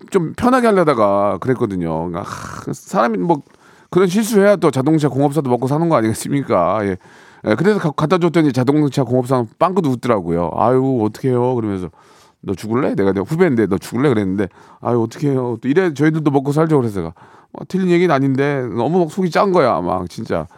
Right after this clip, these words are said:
그런 적이 있었습니다. 예. 아우, 괴로워. 자, 우리 김남현, 김가면님 거부터 볼게요. "제가 줄무늬 옷을 좋아해요." 예, 그 뭐, 그렇죠. 예, 어제도 갈색,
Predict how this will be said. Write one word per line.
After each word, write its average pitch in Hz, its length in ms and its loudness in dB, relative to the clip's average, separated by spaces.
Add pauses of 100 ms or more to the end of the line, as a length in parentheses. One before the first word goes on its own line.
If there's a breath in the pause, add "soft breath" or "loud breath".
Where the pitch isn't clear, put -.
(300 soft breath)
그런 135 180 2
적이 131 100 4
있었습니다. 85 560 -2
예. 73 280 -4 (1700 loud breath)
아우, 139 460 0
괴로워. 87 580 0
자, 110 200 0
우리 110 140 -2
김남현, 131 600 2 (160)
김가면님 151 880 2
거부터 117 260 -2
볼게요. 82 480 -2 (680 soft breath)
"제가 139 200 2
줄무늬 147 380 2
옷을 120 280 2
좋아해요." 101 640 2
예, 87 140 0
그 78 80 -6
뭐, 80 200 -6
그렇죠. 120 520 -2
예, 78 200 0
어제도 98 360 0
갈색, 98 540 -4